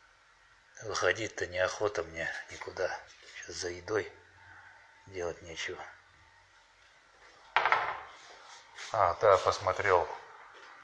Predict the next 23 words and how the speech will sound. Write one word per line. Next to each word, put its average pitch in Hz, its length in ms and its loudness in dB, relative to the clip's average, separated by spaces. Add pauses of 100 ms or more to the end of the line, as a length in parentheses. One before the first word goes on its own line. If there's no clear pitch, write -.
(1600)
доставку - 560 -2
еды, 95 280 -2
какая 85 420 0
есть. 85 420 -6 (400)
Чё, - 260 -8 (920)
это 101 320 -6
хотел 104 400 -2
гриль, 113 380 -2
конечно, 87 560 -4
но 85 140 -10
гриль 98 320 -6
четыреста - 680 -6
рублей, 87 400 -10 (100)
однако. - 560 -6 (1400)
Причём 90 260 -4
я 85 100 -2
знаю, 98 280 0
что - 160 -2
они 82 100 -6
там 82 180 0
привозят. 85 460 -4
Там 85 160 -2
такие, 90 420 -2